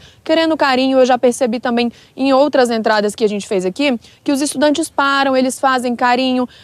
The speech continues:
às vezes eles dão alguma comidinha pra esses gatos.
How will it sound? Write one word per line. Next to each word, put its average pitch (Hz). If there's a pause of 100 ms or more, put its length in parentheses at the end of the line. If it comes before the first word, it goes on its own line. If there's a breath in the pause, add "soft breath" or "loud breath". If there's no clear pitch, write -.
às 226
vezes 247
eles 254
dão 254
alguma 247
comidinha 240
pra 240
esses 226
gatos. 233